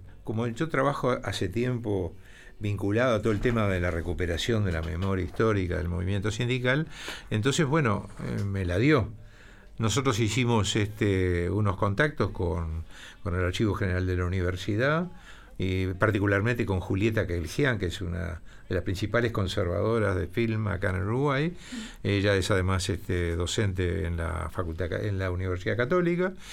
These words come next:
Bueno, y entonces, este, planteamos la posibilidad de digitalizar ese material que, este, de forma muy particular estaba, estaba muy bien conservado, estaba en,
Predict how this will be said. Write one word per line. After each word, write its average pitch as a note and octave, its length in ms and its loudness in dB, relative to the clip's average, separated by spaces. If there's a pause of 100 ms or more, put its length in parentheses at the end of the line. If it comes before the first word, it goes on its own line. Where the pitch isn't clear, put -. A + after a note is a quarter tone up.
(340)
Bueno, D#3+ 320 4
y C#3 80 4
entonces, C3+ 400 2
este, G2 760 2
planteamos A2+ 500 6
la G#2 120 4
posibilidad G2+ 420 2
de G#2+ 80 4
digitalizar G2+ 640 0
ese A#2 160 -2
material C3 580 0 (380)
que, A2+ 640 6 (320)
este, F#2+ 1080 0 (320)
de G2+ 80 0
forma G#2 680 2
muy B2+ 340 2
particular G2+ 680 2
estaba, D3 760 2 (220)
estaba C3 420 -2
muy D3 220 2
bien C#3+ 160 0
conservado, G#2+ 580 0
estaba A2+ 320 2
en, G2 180 0